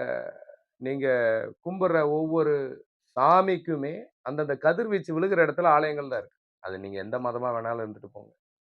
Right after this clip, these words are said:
இந்த உலகத்தை இயக்குவது கிரகங்களும் பிரபஞ்சமும்னா, அந்த கிரகங்களும் பிரபஞ்சத்தினுடைய கதிர்கள் விழுகிற இடத்துல இறைவன் தான் ஆலயம்.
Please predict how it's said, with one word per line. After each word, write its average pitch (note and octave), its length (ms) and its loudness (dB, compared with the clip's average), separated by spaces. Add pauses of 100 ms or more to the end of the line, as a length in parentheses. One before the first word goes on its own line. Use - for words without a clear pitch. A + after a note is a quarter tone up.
(960)
இந்த C3 160 0
உலகத்தை A#3 560 6
இயக்குவது G#3+ 540 4
கிரகங்களும் G#3 600 4
பிரபஞ்சமும்னா, E3+ 760 2
அந்த C#3+ 240 -2
கிரகங்களும் A3 680 2
பிரபஞ்சத்தினுடைய F#3 960 2
கதிர்கள் G3 560 4
விழுகிற F3 380 2
இடத்துல D#3 380 2
இறைவன் E3+ 280 4
தான் E3 120 2
ஆலயம். C#3+ 300 -2